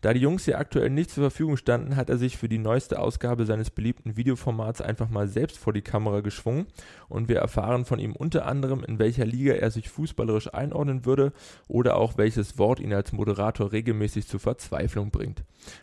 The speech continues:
Wenn ihr noch nicht die Gelegenheit hattet, euch das Video anzuschauen, macht das unbedingt auf der null drei T V Homepage. Im vergangenen April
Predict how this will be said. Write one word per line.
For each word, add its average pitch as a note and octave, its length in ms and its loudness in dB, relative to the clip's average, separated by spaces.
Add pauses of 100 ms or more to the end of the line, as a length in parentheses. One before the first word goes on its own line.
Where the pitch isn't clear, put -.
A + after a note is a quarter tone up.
Wenn G#2+ 120 2
ihr B2+ 40 2
noch C3 160 4
nicht - 180 0
die D3+ 80 0
Gelegenheit C#3+ 480 2
hattet, C#3+ 220 0
euch B2+ 140 0
das B2 200 -2
Video B2 200 0
anzuschauen, C#3 600 0
macht A#2 280 -2
das A#2 140 0
unbedingt C3 520 0
auf G#2 240 -2
der - 100 -2
null B2 220 0
drei G#2+ 280 4
T A2+ 140 2
V G#2 220 0
Homepage. - 460 -4 (1700)
Im D3 140 2
vergangenen D3 460 4
April C#3 480 4